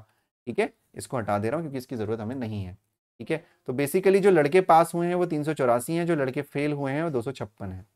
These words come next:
ठीक हो गया। तो मेरे लिए लड़कियों का निकाल लेते हैं, आठ से मल्टीप्लाई कर लीजिए, एट सिक्स जा फ़ोर्टी एट, कैरी फ़ोर, एट थ्री जा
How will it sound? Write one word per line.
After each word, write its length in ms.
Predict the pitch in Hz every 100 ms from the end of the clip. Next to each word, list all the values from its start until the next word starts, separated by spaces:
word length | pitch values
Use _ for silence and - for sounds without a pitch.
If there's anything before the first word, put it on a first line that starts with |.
| _ _ -
ठीक 100 | 117
हो 100 | 120
गया। 140 | 113 123
तो 480 | - - _ -
मेरे 140 | 151 160
लिए 80 | 170
लड़कियों 320 | 127 110 135
का 80 | 151
निकाल 240 | 147 147
लेते 160 | 147 151
हैं, 60 | 156
आठ 220 | 117 113
से 100 | 143
मल्टीप्लाई 420 | 123 120 127 135
कर 100 | 143
लीजिए, 320 | 139 143 151
एट 80 | 127
सिक्स 200 | - 123
जा 100 | 131
फ़ोर्टी 380 | 135 117 104 123 123 131
एट, 240 | 151 165 _ _ _ _ 123
कैरी 160 | 120
फ़ोर, 360 | 123 165 170 175 - _ -
एट 240 | 147 160 -
थ्री 120 | 165
जा 200 | 160 170